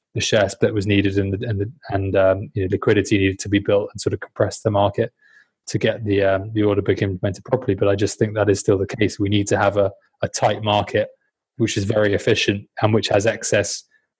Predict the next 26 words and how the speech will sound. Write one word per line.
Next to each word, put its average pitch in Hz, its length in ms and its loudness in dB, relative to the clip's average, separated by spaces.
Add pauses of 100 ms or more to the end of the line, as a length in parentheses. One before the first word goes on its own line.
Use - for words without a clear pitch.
(300)
basically, 104 680 -2
you 110 100 0
know, 95 220 -4 (100)
money 107 400 2
in 95 80 -2
people's 101 360 0
wallets 110 480 0
in 110 100 0
order 104 220 4
for - 120 -4
them 101 160 0
to - 100 -12
put 110 180 0
into 95 240 0
the 104 80 -2
buy 113 240 2
orders. 98 300 0
I 101 60 0
don't 104 220 -2
see 104 120 -4
how 101 160 2
it's 98 120 -6
gonna 98 160 -4
work 110 260 0
otherwise. 95 360 -2
So 101 200 0